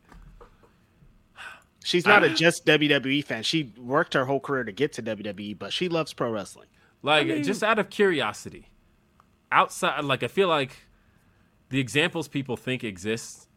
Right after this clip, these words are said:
Speaker 2: are kind of the exceptions and not the rules. Like, who has truly walked away from pro wrestling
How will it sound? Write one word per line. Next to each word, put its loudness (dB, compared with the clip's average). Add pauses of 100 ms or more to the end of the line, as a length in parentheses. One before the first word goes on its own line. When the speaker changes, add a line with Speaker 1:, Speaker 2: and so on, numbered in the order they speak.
Speaker 2:
are -2
kind -2
of -6
the -4
exceptions -8
and -10
not -4
the -8
rules. -8
Like, -6 (380)
who -2 (500)
has 2 (680)
truly 2
walked 0
away 0
from -6
pro -4
wrestling -6